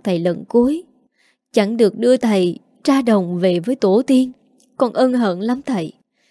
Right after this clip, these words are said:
Nhưng nếu con không đi, tương lai của con biết thế nào. Con có lỗi với thầy, nhưng tạ ơn trời Phật, con có chồng, con đã sinh cho thầy hai đứa cháu ngoan.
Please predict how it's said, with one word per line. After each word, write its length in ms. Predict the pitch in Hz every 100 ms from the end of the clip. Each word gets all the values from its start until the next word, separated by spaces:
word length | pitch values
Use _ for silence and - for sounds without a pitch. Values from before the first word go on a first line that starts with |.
| _
Nhưng 120 | 214 202
nếu 160 | 220
con 200 | 247 220
không 260 | 196 214 196
đi, 240 | 208 202 202 _ _
tương 200 | - 208
lai 180 | 190 196
của 180 | 170 233
con 260 | 202 226 226
biết 200 | 285 294
thế 120 | 294
nào. 380 | 233 170 - - _ _ _ -
Con 140 | 254
có 80 | 285
lỗi 300 | 277 214 175
với 160 | 214 294
thầy, 400 | 214 208 165 - _ _ -
nhưng 180 | 233 220
tạ 220 | 190 170
ơn 280 | 165 254 254
trời 280 | 202 165 160
Phật, 260 | 240 214 _ _ _ -
con 180 | 247
có 120 | 226 277
chồng, 260 | - 175 143 _ _ - _
con 120 | -
đã 120 | 190 196
sinh 320 | - 247 240
cho 140 | 240
thầy 300 | 226 180 160
hai 280 | 190 233 240
đứa 140 | 262
cháu 220 | 269 262 285
ngoan. 320 | 262 233